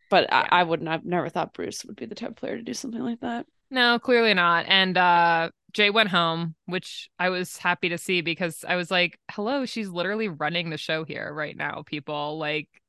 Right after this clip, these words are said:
Speaker 2: come on, get with it. She needs to go."
Speaker 1: Yeah.
Speaker 2: I don't really know anything about her. We haven't s-, I feel like
Speaker 1: Yeah, I kinda felt like, I felt kinda bad for her because I felt like she never really clicked with anyone.
Speaker 2: Mm.
Speaker 1: And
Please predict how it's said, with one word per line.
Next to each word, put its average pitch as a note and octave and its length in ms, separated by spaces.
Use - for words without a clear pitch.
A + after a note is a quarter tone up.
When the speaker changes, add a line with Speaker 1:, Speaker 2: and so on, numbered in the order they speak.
Speaker 2:
come G3+ 220
on, D#3 320
get F#3 200
with F#3 220
it. D#3 200
She G3+ 140
needs A3 240
to A3 100
go." G#3 520
Speaker 1:
Yeah. F3+ 480
Speaker 2:
I G#3+ 80
don't C#4 80
really D#4+ 160
know C#4 80
anything A#3+ 240
about F3 240
her. F#3 100
We D#3 80
haven't E3+ 220
s-, - 180
I D#3+ 100
feel E3 220
like D#3 260
Speaker 1:
Yeah, F3 240
I C#3+ 80
kinda C#4+ 240
felt D4 140
like, - 260
I A3+ 60
felt F4+ 180
kinda F#4+ 160
bad D3+ 320
for F3+ 100
her E3 140
because D#3+ 240
I F3 80
felt E3+ 200
like E3+ 120
she - 140
never E3 160
really D#3+ 160
clicked - 340
with F3+ 140
anyone. G3 520
Speaker 2:
Mm. D#3+ 460
Speaker 1:
And E3+ 560